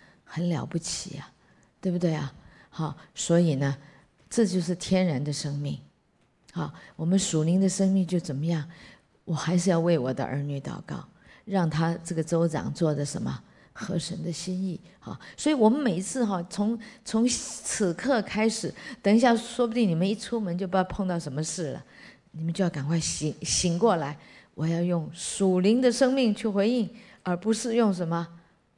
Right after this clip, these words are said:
天然的生命。你开车开在路上，有一个人在咬你，在后面咬你，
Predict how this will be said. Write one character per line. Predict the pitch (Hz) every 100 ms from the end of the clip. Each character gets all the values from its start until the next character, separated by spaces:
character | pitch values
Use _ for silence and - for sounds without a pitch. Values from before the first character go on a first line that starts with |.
| _ _ _ -
天 | - 220 208
然 | 156 160
的 |
生 | 160 - 160
命。 | 170 151 - -
你 | 175
开 | 170 226
车 | 220 226
开 | 226 214
在 | 208
路 | 196 202
上， | 190 175 - - -
有 | 175
一 | 220
个 | 214
人 | 190
在 | 202 208
咬 | 170 151 180
你， | 196 147 - - _ _ _
在 | 196
后 | 190 220
面 | 208 170
咬 | 156 170 208
你， | 175